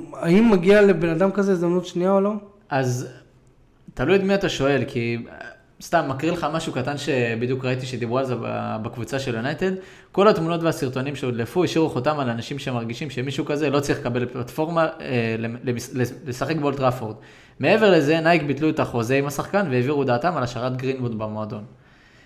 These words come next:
Speaker 2: כאילו, נייק לא לוקחים יותר את ה-, אתה יודע, מוע-, החברת על כזו, גם העיפה את, אה,
Speaker 1: ניימר.
Speaker 2: ניימר, וזה, הם לא לוקחים את הריסקים האלה יותר.
Speaker 1: בסדר, אבל את רונלדו הם לא העיפו.
Speaker 2: נכון.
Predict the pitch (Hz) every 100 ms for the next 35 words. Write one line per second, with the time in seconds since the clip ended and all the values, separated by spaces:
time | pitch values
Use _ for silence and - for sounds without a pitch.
0 | - 165 190 208 208 202 - - - -
1 | - - _ _ _ _ _ _ _ _
2 | 143 202 220 165 185 185 160 151 147 123
3 | 120 123 117 113 113 113 113 113 110 131
4 | 117 117 117 - 127 - - 113 131 139
5 | 147 147 139 127 147 139 127 123 127 127
6 | 123 127 113 110 110 117 151 147 151 147
7 | 117 117 170 226 220 143 123 120 117 -
8 | - 135 160 190 180 165 160 135 139 139
9 | 151 117 110 107 110 107 208 147 147 160
10 | 175 190 196 220 214 139 - 131 127 180
11 | 151